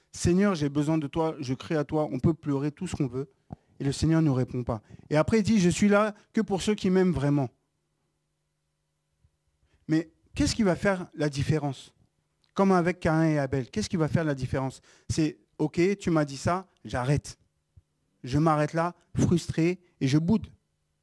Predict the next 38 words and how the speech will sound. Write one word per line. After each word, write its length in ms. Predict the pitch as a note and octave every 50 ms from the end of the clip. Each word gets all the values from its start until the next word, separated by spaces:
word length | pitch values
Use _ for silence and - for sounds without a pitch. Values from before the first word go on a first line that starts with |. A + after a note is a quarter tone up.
| _ _ _ _ _ _ _ _ _ _ _ _ _ _ _ _ _ _ _ _ _ - - -
Ou 100 | E3 F3+
est-ce 100 | F#3 -
que 100 | F#3+ E3+
je 100 | D#3+ E3
vais 140 | D#3 D#3+
me 180 | D#3+ D#3 D#3+ D#3+
dire, « 240 | D3 F3 F#3 F#3 _ _ _ - -
C'est 200 | - - D#3+ D#3
vrai, 280 | C3+ - D#3 E3+ F#3+ - _ _ -
tu 160 | - - E3+
as 100 | D#3 D3+
raison, 400 | D3+ D3+ C#3+ C3+ E3+ F#3 G3 - _ _ _ _ -
mais 180 | D#3+ F3 G#3 G#3
je 100 | E3 F#3+
veux 220 | F3 D3 F3+ F#3
devenir 580 | E3 F3 D#3+ D3+ D#3+ D#3 E3 E3 E3 E3 - _ _ _ _ _ _ _ _ _ _ _ -
la 80 | C3+ C3
personne 480 | - C#3+ C3 - - D3+ D3 D3+ D3+ - _ _ _ _ _ _ _ _ _ _ _ _ _ _ -
pour 180 | - B2+ - _
qui 360 | - - G3 G3 F#3+ F#3 - _
tu 140 | - E3
es 40 | C#3+
mort 220 | C#3 D3 C#3+ B2+ B2+
à 40 |
la 100 | A#2+ A2+
croix. 260 | - - D3+ A#2 - _ _ _ _ _ _ _ _ _ _ _ _ - _ _ _ _ _ _ _ _ -
Je 120 | - D3
veux 140 | D3 D#3 E3+
changer. 500 | D#3+ - - D#3 C#3 B2+ A2+ B2 G#2+ - _ _ _ _ _ _ _ _ _ _
Je 120 | - D3
veux 140 | D3+ F3+ G#3+
que, 240 | G#3 - F3+ F3+ -
Seigneur, 340 | - - - D3+ D#3+ F3 F3+
que 80 | - E3
tu 140 | - - -
sois 140 | - F3
mon 160 | F3 E3 D3 C#3+
maître, 260 | D#3 D#3+ D#3+ -